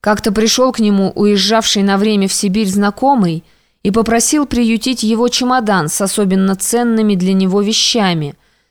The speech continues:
которые он боялся оставить в своей холостяцкой комнате. Уехал и исчез, а вскоре к бухгалтеру нагрянули ночные гости, произвели повальный обыск, забрали чемодан и его самого.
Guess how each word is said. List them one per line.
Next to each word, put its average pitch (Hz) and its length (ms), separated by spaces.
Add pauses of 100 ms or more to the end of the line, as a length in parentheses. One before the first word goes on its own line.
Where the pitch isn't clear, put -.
которые 196 440
он 190 80
боялся 214 480
оставить 202 480
в - 80
своей 190 340
холостяцкой 202 760
комнате. 170 760 (460)
Уехал 226 500
и 302 240
исчез, - 600 (420)
а 190 140
вскоре 277 480
к 196 140
бухгалтеру 233 680
нагрянули 214 560
ночные 233 520
гости, 185 680 (400)
произвели 214 540
повальный 190 500
обыск, 240 480
забрали 220 520
чемодан 196 560
и - 140
его 196 240
самого. 180 680